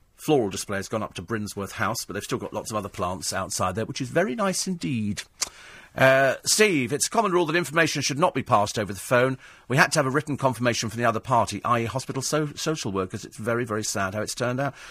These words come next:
There's no denying it's very, very sad. Nobody, but nobody could ever have foreseen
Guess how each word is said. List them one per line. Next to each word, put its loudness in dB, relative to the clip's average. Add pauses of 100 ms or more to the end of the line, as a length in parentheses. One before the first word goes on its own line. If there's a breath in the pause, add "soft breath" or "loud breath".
(180 loud breath)
There's -2
no 4
denying 4
it's -8
very, 2
very 0
sad. -2
Nobody, 2
but 2
nobody 2
could -8
ever 0
have -6
foreseen -2